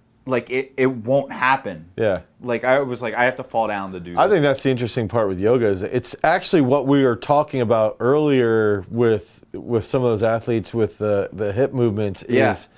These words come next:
Speaker 2: it's a longer version of that where there's a lot of poses that you just won't be able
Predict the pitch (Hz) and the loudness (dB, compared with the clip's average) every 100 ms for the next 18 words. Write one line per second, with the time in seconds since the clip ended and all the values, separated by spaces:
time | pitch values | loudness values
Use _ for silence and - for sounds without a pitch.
0 | _ _ _ - _ - 156 156 131 123 | _ _ _ -20 _ -2 0 2 2 2
1 | 131 151 147 135 123 92 123 135 120 120 | 2 2 2 4 2 2 2 4 2 0
2 | 107 104 92 117 123 123 110 107 123 127 | 2 0 2 2 2 2 2 2 4 2
3 | - 127 120 107 107 113 120 120 113 120 | 2 0 0 0 -2 -2 -2 -2 -2 -2
4 | 113 120 | 2 2